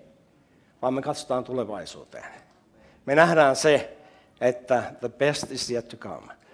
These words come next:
Paras on edessäpäin. Se tie, joka me ollaan kuljettu, on tosi kallisarvoinen. Me ollaan opittu paljon asioita. Mä katsoin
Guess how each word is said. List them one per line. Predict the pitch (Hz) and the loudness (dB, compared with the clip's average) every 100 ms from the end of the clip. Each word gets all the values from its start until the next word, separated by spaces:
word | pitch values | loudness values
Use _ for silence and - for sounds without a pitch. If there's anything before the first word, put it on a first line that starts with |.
| - - | -20 2
Paras | 175 190 185 156 - - - | 4 6 6 4 0 -8 -6
on | 120 120 104 - - | 0 0 -2 -10 2
edessäpäin. | 131 135 113 101 - 95 82 71 - - - - | 2 2 -2 -6 -6 -8 -8 -10 -20 -20 -20 -18
Se | - 160 | 0 0
tie, | 156 190 208 | 2 8 10
joka | 190 160 147 | 10 8 6
me | 139 | 6
ollaan | 120 123 | 4 0
kuljettu, | - 175 180 156 151 143 | 0 2 4 2 0 -4
on | 143 131 | -2 -4
tosi | 127 160 156 147 - | 0 0 2 -2 -2
kallisarvoinen. | - 147 165 170 - 156 143 135 127 | 4 6 6 2 -2 -4 -2 -4 -2
Me | 127 | 0
ollaan | 135 131 135 | 2 2 2
opittu | 170 170 185 - 147 139 - - _ _ - | 0 4 2 2 -4 -4 -10 -20 _ _ 6
paljon | 160 175 156 | 8 8 8
asioita. | 151 147 143 117 | 6 4 2 0
Mä | 131 135 | 0 0
katsoin | 143 - 143 | -2 2 0